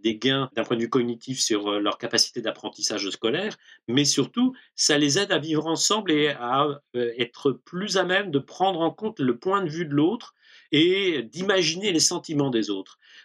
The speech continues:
Donc, en fait, euh, la musique, ça, non seulement ça pourrait nous rendre plus intelligents, mais ça, ça veut pas dire grand-chose, mais c'est surtout, ça nous aide plutôt à vivre ensemble en étant attentifs aux émotions des autres et à ce que peuvent ressentir les autres,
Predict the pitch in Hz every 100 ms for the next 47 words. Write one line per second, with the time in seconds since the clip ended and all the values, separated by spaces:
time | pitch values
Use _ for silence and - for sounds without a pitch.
0 | _ 139 196 147 139 - 208 - 139 131
1 | 123 123 127 139 220 - - 120 113 110
2 | 107 113 - 120 117 127 117 - 107 107
3 | 104 110 110 101 101 - 98 104 123 -
4 | - - - 98 - 123 120 104 107 101
5 | 101 104 107 220 165 139 139 - 143 -
6 | - 135 123 165 147 - 160 - 208 160
7 | 131 160 143 139 - 185 226 - - -
8 | - 120 135 139 190 - 160 156 151 147
9 | - - 147 131 135 131 143 123 123 120
10 | 156 - 131 117 - 127 - 127 123 120
11 | 117 123 117 113 185